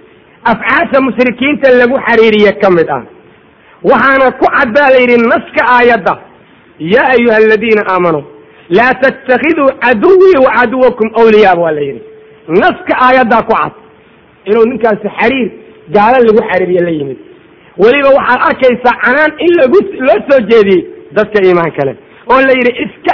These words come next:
ilaaliya cadowgayga iyo cadowgiina xiraar-, iyo cadowgayga ha ka dhiganina awliyayga nusara. Dibna ha ugu laabanina wax noocaasa." Laakiin waa gaal lama oran, waa ridoobay lama oran, kufriga inuu ka raalli yahana meesha kama muuqato.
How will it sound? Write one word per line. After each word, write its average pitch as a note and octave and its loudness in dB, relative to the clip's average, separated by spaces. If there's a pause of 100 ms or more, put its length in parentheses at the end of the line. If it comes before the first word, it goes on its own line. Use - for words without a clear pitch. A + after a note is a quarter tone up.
ilaaliya B3 2 (160)
cadowgayga B3 2
iyo A#3 0
cadowgiina A3+ 0
xiraar-, G#3 0 (240)
iyo A3 2
cadowgayga A#3 2 (220)
ha E3+ -14
ka C#4+ 0
dhiganina A3+ 0 (140)
awliyayga G#3 2
nusara. D#3 -6 (680)
Dibna D#4 0
ha C4 4
ugu D4 -2
laabanina C4 0
wax G#3 -2
noocaasa." F#3 -4 (1120)
Laakiin F3 -2 (640)
waa G3 2
gaal C4+ 2
lama C4 4
oran, C#4 2 (260)
waa G#3+ 2
ridoobay C4 2
lama C4+ 2
oran, C#4 2 (400)
kufriga C#4 0
inuu C4+ 2
ka C4+ 0
raalli B3 0
yahana A3+ 0
meesha A3 -2
kama G#3 -2
muuqato. D3 -6